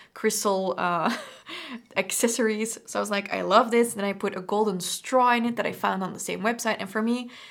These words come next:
this is unique. Same goes for my coaching programs. I will teach in a very action-oriented way, and other coaches will teach in a more theoretical way.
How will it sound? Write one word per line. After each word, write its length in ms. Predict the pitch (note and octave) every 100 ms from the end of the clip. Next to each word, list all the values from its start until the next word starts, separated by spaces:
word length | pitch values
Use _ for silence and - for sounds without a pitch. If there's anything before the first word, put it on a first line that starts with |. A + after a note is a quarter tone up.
| -
this 160 | G3+ G3+
is 160 | G3
unique. 380 | F3+ D#3 - - - - -
Same 280 | - B3 A3+
goes 220 | G3+ G3+
for 120 | G3+
my 140 | F#3 F#3
coaching 340 | G3 F#3+ F#3+
programs. 600 | F#3 F#3 F#3 D#3+ - - - _ _ _ _ _ _ _ G#3+
I 120 | A3
will 160 | A3+
teach 340 | G#3+ G#3 G#3 -
in 80 | G3+
a 60 |
very 320 | G3 F#3+ F#3+ -
action-oriented 840 | G3+ - G3 F#3+ F#3+ F#3+ F3+ F#3
way, 320 | G3 F#3 A#3 A#3 - -
and 140 | G#3
other 260 | F3+ G3 A3
coaches 420 | A3 G3 G3 G3
will 120 | G3
teach 340 | F#3+ F#3+ F#3+ -
in 120 | G3 G3
a 60 |
more 380 | F#3 F3+ F#3+ F#3+ - - -
theoretical 720 | B3+ B3+ C#4+ C#4+ F3+ - -
way. 320 | - - -